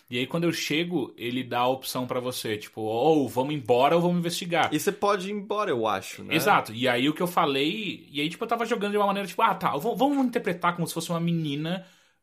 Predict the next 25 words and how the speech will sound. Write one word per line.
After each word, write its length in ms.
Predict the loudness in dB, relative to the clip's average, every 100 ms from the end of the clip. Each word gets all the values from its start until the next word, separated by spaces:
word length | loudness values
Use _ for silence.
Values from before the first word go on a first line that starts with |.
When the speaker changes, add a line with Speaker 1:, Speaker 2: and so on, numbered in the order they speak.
| _ _
Speaker 1:
no 140 | -4
mundo 220 | 0 0 0
real, 360 | 4 6 6
no 120 | 4
qual 200 | 4 4
você 240 | 4 2 -2
tem 220 | -2 0
medo 280 | 4 4 4
dessa 240 | 2 2
porra, 340 | 2 2 0 -2
você 100 | -6
não 120 | -2
quer 120 | -2
ficar 180 | -2 -6
aqui. 260 | -6 -10 -6
Speaker 2:
Você 60 |
tá 80 | -6
dizendo 200 | -4 -4
que 140 | -4
meninas 300 | -2 -2 -2
são 120 | -6 -8
covardes, 460 | -4 -2 -4 -6
é 40 |
isso 120 |
que 20 | -10